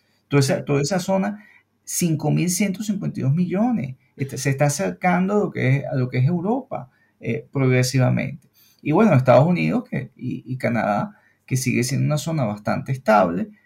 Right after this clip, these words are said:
Speaker 1: eh, mantiene también su ritmo de crecimiento.
Speaker 2: Sí,
Speaker 1: A,
Speaker 2: la
Speaker 1: a mí
Speaker 2: cla-
Speaker 1: no me interesa ver más, ya más usuario, a mí me interesa ver que gane más por usuario, que el ticket por usuario lo, lo comience a rentabilizar y logre compensar con su crecimiento,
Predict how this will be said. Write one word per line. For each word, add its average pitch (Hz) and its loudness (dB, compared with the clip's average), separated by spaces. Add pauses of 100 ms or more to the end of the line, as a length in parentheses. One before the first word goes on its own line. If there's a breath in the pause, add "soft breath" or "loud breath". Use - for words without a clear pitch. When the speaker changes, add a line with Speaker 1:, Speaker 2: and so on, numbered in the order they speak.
(120)
Speaker 1:
eh, 113 0
mantiene 113 2
también 127 0
su 156 -6
ritmo 110 -6
de 92 -8
crecimiento. - -8 (240)
Speaker 2:
Sí, 175 -4
Speaker 1:
A, 180 2
Speaker 2:
la 160 2
Speaker 1:
a 160 6
mí 147 2
Speaker 2:
cla- 208 6
Speaker 1:
no 254 4
me 247 4
interesa 190 4
ver 208 8
más, 196 0
ya 170 2
más 185 2
usuario, 185 0
a 120 -4
mí 143 0
me 170 -2
interesa 170 -2
ver 156 -2
que 160 -8
gane 160 -2
más 175 -2
por 117 -12
usuario, 113 -6
que 123 -6
el 123 -10
ticket 180 -6
por - -12
usuario 135 -6 (420)
lo, 123 -4
lo 127 0
comience 123 0
a - -4
rentabilizar 135 0 (280 soft breath)
y 131 4
logre 120 4
compensar 156 -2
con 104 -8
su 107 -10
crecimiento, 104 -6